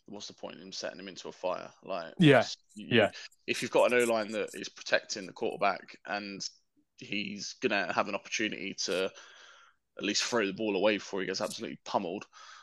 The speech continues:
Speaker 1: then, then
Speaker 2: Yeah.
Speaker 1: yeah, you're probably right. If you're not in contention the last five, six games,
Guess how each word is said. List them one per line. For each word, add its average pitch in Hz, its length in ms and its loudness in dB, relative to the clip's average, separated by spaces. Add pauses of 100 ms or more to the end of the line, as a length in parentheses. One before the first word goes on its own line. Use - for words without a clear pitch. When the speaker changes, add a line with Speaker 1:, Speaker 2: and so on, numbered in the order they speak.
(140)
Speaker 1:
then, 101 480 4 (480)
then 78 100 0
Speaker 2:
Yeah. 95 240 0
Speaker 1:
yeah, 104 260 6
you're 101 120 -2
probably 110 240 0
right. 92 360 4
If - 200 -8
you're 101 240 0
not 117 300 0
in 95 40 -4
contention 101 500 -2
the 92 60 -2
last 101 240 0
five, 101 240 4
six - 240 -2
games, 92 480 0